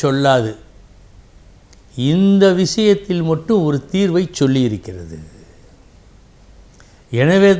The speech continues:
தான் இதை நான் உங்களுக்கு குறிப்பிட்டு சொல்லுகிறேன். அது என்ன தீர்வு? மூச்சு பயிற்சி செய்தால், பிரணயாமம், நாடி சுத்தி என்றெல்லாம் சொல்லுகின்றார்களே, இந்த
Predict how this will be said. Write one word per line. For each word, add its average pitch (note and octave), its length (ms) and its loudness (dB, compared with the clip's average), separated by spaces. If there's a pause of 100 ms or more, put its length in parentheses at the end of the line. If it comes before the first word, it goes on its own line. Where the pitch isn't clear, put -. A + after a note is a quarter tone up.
தான் G#3 180 2
இதை D#3+ 140 0
நான் D3+ 220 -2
உங்களுக்கு B2+ 300 -6 (100)
குறிப்பிட்டு G3+ 500 -2
சொல்லுகிறேன். F#2+ 600 -6 (340)
அது B2+ 160 -4 (100)
என்ன D3+ 180 -4 (100)
தீர்வு? G#2+ 400 -4 (1800)
மூச்சு A3 520 0 (280)
பயிற்சி D3 540 -4 (220)
செய்தால், F#2 800 -6 (2000)
பிரணயாமம், E3 800 0
நாடி D#3+ 220 0
சுத்தி C#3+ 320 -4
என்றெல்லாம் C#3+ 500 0
சொல்லுகின்றார்களே, C3 680 -2 (340)
இந்த D3+ 160 2